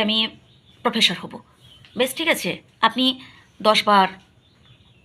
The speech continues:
বারো বার আপনি পরীক্ষা দিচ্ছেন but পাচ্ছেন না, মানে একদম ক্লান্ত হয়ে পড়েছেন। ভাই, আপনি হাতের কাছে আপনি দশটা বাচ্চাকে পড়ান, টিউশন পড়ান। আপনি টিউশন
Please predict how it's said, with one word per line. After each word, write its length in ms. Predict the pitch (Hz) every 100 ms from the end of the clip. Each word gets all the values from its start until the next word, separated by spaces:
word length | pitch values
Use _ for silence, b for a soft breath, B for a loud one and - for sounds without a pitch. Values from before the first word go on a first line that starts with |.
| _ _ _ -
বারো 200 | 202 196
বার 100 | 214 196
আপনি 120 | 214 214
পরীক্ষা 280 | 247 254 247
দিচ্ছেন 240 | 208 220 202
but 120 | 196 - _
পাচ্ছেন 380 | 269 262 - 226 196
না, 60 | 185
মানে 100 | 220 247
একদম 220 | 226 262 254 -
ক্লান্ত 220 | 226 226 254
হয়ে 140 | 240
পড়েছেন। 280 | 214 208 196 196 B B B -
ভাই, 120 | 349
আপনি 120 | 330 349
হাতের 220 | 320 320 359
কাছে 140 | 359 359
আপনি 120 | 359 370 -
দশটা 180 | 285 320 285
বাচ্চাকে 260 | 269 349 349
পড়ান, 240 | 320 359 202 - -
টিউশন 340 | 381 427 - 359
পড়ান। 220 | 180 147 - - _ - - - B B -
আপনি 140 | 226 311 320
টিউশন 320 | 311 349 381